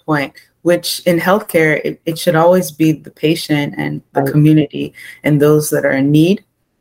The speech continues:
Speaker 2: Mm-hmm.
Speaker 1: Um, and I find that, um,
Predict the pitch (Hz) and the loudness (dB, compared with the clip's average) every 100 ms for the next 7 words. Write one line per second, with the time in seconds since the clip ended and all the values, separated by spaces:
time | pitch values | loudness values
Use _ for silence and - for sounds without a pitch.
0 | _ - - 165 165 165 160 156 170 170 | _ -14 -2 0 2 2 2 2 0 0
1 | 165 - 180 - 214 226 240 233 208 180 | 0 -2 -2 0 0 4 6 6 4 0
2 | - 165 165 156 147 147 | -2 -2 0 0 -2 -8